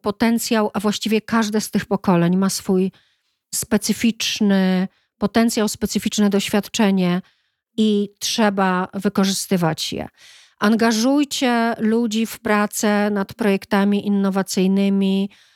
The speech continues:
w zespołach multigeneracyjnych. A poza tym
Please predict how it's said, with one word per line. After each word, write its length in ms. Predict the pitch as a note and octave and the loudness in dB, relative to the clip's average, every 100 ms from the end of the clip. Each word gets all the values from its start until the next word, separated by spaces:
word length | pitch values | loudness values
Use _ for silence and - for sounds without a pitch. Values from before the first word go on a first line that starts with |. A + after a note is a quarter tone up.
| _ _ | _ _
w 40 | F#3+ | -4
zespołach 600 | G#3 - G#3 G#3 F#3+ - | -4 0 0 2 0 0
multigeneracyjnych. 1400 | G#3 G#3 G3+ F#3+ F#3 F#3 F3+ F3+ - E3+ D#3+ C#3+ D3+ - _ _ _ _ _ _ _ _ _ | 2 2 0 -2 0 2 2 0 0 0 2 0 -4 -14 _ _ _ _ _ _ _ _ _
A 100 | G#3+ | -2
poza 440 | - C4+ A#3+ G3+ | 2 2 2 0
tym 480 | - F3+ F3 F#3 G#3+ | 0 0 0 0 -4